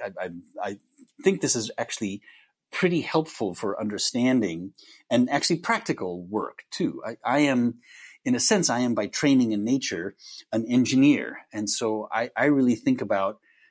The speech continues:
um, learning engineering. How do we apply the science of learning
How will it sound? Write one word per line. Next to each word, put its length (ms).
um, 440
learning 480
engineering. 680
How 180
do 60
we 340
apply 880
the 80
science 640
of 100
learning 560